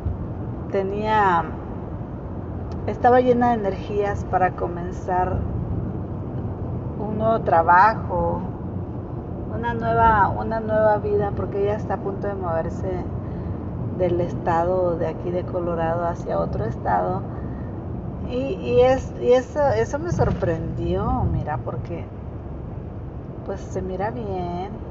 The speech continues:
este, se siente bien,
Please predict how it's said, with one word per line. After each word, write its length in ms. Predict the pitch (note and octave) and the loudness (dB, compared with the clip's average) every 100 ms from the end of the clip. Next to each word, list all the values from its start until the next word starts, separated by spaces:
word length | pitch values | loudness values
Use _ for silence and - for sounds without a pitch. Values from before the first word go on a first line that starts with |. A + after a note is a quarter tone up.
| - - - - - - - - - - - F#3+ | -10 -10 -10 -10 -10 -10 -10 -10 -10 -8 -6 -4
este, 600 | F#3 - - F#3 E3+ D#3+ D#3 - - - - - - - - | -4 -6 -4 -2 -2 -4 -6 -8 -10 -10 -10 -10 -4 -4 0
se 200 | G3 F3 | -2 0
siente 440 | F#3+ E3 F#3 G#3 | -2 -2 -2 -2
bien, 580 | G#3 F3+ E3 D#3+ D#3+ | 2 2 2 -4 -4